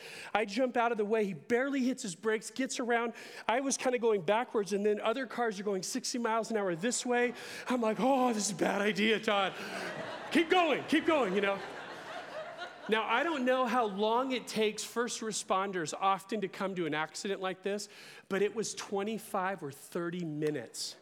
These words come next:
that I am doing this. And in my mind, the only thing I can think of, it is a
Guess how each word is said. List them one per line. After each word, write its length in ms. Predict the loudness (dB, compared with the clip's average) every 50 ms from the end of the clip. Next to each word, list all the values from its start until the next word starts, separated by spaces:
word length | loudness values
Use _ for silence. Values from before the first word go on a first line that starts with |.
| -20 -20 -20 -20 -20 -20 -20 -20 -20 -8 -4
that 180 | -2 0 0 2
I 200 | 2 2 2 2
am 120 | 2 2
doing 200 | 2 0 0 2
this. 160 | 0 0 0 0
And 120 | 0 2
in 80 | 2 2
my 140 | 2 2
mind, 500 | 2 2 2 2 2 4 2 2 0 0
the 100 | -2 -2 -2
only 260 | 0 0 0 0 -2
thing 200 | -2 -2 -2 -2
I 80 | -2 -4
can 200 | -4 -4 -4 -4
think 240 | -4 -4 -2 -2
of, 160 | -2 -2 -2 -4 -8 -16 -16 -16 -10 -4
it 140 | -2 0 0
is 160 | 0 0 0
a 100 | -2 -2